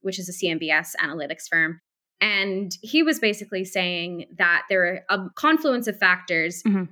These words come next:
Speaker 1: influencing why it might be difficult to refinance right now. One is that the office market in general is struggling. A lot of lenders are sitting on the sidelines, not really sure if they want to pour money into office. Two, San Francisco specifically has,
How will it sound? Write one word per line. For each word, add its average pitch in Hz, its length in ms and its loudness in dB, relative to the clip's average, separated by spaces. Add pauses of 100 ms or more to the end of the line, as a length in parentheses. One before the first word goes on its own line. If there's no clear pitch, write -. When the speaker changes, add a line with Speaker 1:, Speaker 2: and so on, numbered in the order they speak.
Speaker 1:
influencing 220 800 2
why 185 200 4
it 170 100 2
might 170 160 0
be 175 80 -6
difficult 170 440 -6
to 185 100 -8
refinance 135 580 -6
right - 180 -10
now. - 300 -4
One 233 240 2
is 214 160 0
that 190 100 -10
the 180 80 -2
office 170 340 -4
market 151 360 -2
in 180 120 -4
general 190 420 -2
is 220 140 -8
struggling. 214 560 -2
A 196 60 -2
lot 196 100 2
of 190 80 -4
lenders 185 380 0
are 185 80 -8
sitting 180 300 -6
on 170 80 -10
the 170 60 -10
sidelines, 175 680 -4
not 165 140 -6
really 170 160 -6
sure 165 260 -10
if 170 160 -8
they 160 80 -2
want 160 200 -8
to 160 140 -10
pour 175 200 -4
money 185 260 -4
into 254 200 -6
office. 330 600 -6
Two, 254 160 0
San 226 220 2
Francisco 233 500 -2
specifically 185 840 -4 (140)
has, 180 540 4